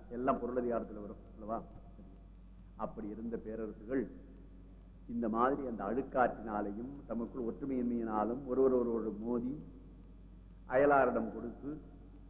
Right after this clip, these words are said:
இப்பொழுது பேருந்து போக்குவரத்துல இருக்கு அல்லவா? சோழன் போக்குவரத்து, சேரன் போக்குவரத்து, பாண்டியன்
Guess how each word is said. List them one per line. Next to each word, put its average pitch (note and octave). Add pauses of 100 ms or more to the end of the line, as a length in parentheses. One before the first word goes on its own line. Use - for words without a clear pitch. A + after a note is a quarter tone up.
(240)
இப்பொழுது B2+ (440)
பேருந்து D#3 (120)
போக்குவரத்துல C#3
இருக்கு - (640)
அல்லவா? G2+ (280)
சோழன் C3
போக்குவரத்து, A2 (2250)
சேரன் C#3
போக்குவரத்து, A#2+ (420)
பாண்டியன் C#3